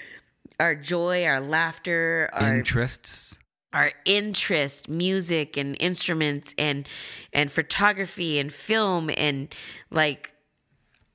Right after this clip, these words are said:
Speaker 1: just so many ways. And I was just like, "Let me stay focused on having my dad in my life now." Let, it's real easy to just get that, the, allow the enemy in to say, "Oh, but you missed out on this and this and this." Yeah, you can.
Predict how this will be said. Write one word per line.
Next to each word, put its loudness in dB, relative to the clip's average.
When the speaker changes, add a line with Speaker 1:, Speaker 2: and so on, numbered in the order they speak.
Speaker 1:
just 0
so 2
many -2
ways. 0
And 2
I 4
was -2
just -2
like, 0
"Let 0
me -4
stay -2
focused -2
on 0
having 2
my 2
dad 2
in -6
my 0
life -2
now." -2
Let, -4
it's -2
real 0
easy 0
to 0
just -2
get 2
that, 2
the, -2
allow 4
the -4
enemy -2
in 0
to 0
say, 0
"Oh, 2
but -4
you -4
missed 0
out 0
on 0
this 0
and -2
this 0
and -4
this." 0
Yeah, 0
you -4
can. 0